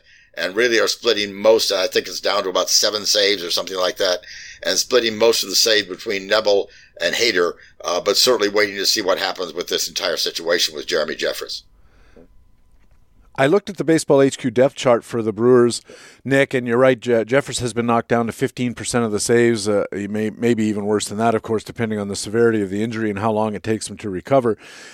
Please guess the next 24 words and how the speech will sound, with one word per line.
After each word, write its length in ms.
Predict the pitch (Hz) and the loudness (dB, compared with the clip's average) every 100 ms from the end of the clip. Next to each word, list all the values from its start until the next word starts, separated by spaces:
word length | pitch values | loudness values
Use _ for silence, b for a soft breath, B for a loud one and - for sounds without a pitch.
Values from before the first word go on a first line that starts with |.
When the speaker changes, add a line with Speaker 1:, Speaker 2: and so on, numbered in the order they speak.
| B - | B -2
Speaker 2:
And 240 | 131 131 | -2 4
the, 240 | 123 123 | 6 8
uh, 160 | 117 110 - | 8 6 2
the 120 | 120 | 0
balance 400 | 113 156 165 143 | 4 6 4 0
of 80 | 135 | -6
the 80 | 120 | -4
saves 340 | - 131 120 | 0 2 2
are 60 | 110 | -4
split, 320 | - 143 135 | 0 4 4
as 200 | - 117 | 2 -4
you 60 | 113 | -4
said, 220 | - 123 | 0 0
between 380 | 110 - 123 113 | 0 -6 -4 0
Knebel 400 | 110 113 113 107 | 2 4 4 2
and, 200 | 101 98 | 0 0
uh, 240 | 101 101 - | 0 0 0
and 180 | 104 | -4
Josh 340 | 104 113 110 - | 0 2 2 2
Hader. 320 | 131 135 104 B B B B B B - | 2 4 2 B B B B B B -2
I'm 260 | 202 285 | 0 2
wondering, 440 | 226 190 208 165 139 | 2 2 2 0 4
though, 140 | 131 | 4
Nick, 360 | 127 123 123 | 4 2 0